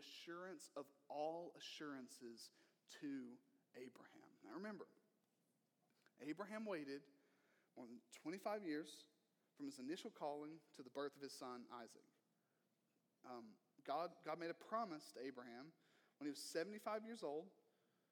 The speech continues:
He didn't fulfill that promise until he was a hundred years old. Do the math. If God made a promise to you today, if he made a promise to you today, and he didn't fulfill it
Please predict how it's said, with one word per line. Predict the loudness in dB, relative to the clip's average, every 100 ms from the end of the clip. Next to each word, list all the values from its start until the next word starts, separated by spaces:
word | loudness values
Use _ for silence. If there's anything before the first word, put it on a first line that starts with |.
| _
He | 0
didn't | 2 0
fulfill | 0 4 4
that | 4
promise | 0 0 0 -4 -6
until | -4
he | -4
was | -4
a | -2
hundred | -2 -2 -8
years | -12
old. | -14 -16 -20 _ _ _ _ _
Do | -2 0
the |
math. | 0 -2 -4 -18 -20 _ _ _ -16
If | -10
God | -2 0 0 0
made |
a | -2
promise | -2 -4 -4 -8
to | -8
you | -8 -6
today, | -4 -4 -6 -20 _ _ _ _ _ _ _ _ _ _ _
if | -10
he | -6
made | -2
a |
promise | 0 0 -2
to | -6
you | -6
today, | -2 -4 -4 -18 _ _ _ _ _ _ _
and | -4
he | 0
didn't | 2 0 -2
fulfill | -2 2 4
it | 2